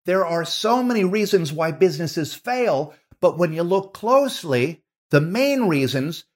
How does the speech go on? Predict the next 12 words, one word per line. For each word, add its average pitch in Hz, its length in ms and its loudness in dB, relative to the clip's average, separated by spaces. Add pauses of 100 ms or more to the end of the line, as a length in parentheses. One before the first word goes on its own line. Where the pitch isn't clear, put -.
(120)
they 175 80 6
can 175 180 -2
be 180 140 0
sorted 185 480 0
into 170 320 -2
just 151 320 -2
five 143 420 -2
categories, 113 800 -4 (360)
the 113 100 0
product 127 500 -2
or 104 100 0
service, 202 640 -2